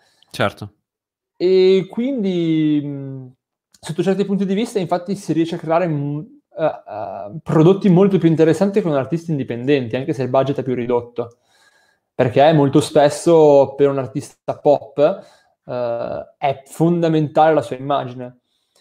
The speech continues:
Speaker 2: E, e purtroppo ci sono pochi artisti pop in Italia che riescono a portare un'immagine interessante come all'estero. Ti faccio un esempio,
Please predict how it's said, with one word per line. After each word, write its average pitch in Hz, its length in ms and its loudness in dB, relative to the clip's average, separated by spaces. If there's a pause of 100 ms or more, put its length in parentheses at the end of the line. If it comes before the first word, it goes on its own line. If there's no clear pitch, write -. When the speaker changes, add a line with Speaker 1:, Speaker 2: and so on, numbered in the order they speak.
(300)
Speaker 2:
E, 139 440 -6
e 170 80 -6
purtroppo 233 480 0
ci 220 100 -2
sono 175 320 -2
pochi 196 300 4
artisti 180 460 -4
pop 170 400 0
in 151 340 0
Italia 156 460 2
che 151 120 -6
riescono 147 340 -4
a 147 60 -4
portare 147 580 2
un'immagine 147 580 -4
interessante 139 880 -6
come 135 840 -4
all'estero. 120 760 -6
Ti - 80 -20
faccio 127 260 -10
un 131 60 -8
esempio, 135 720 2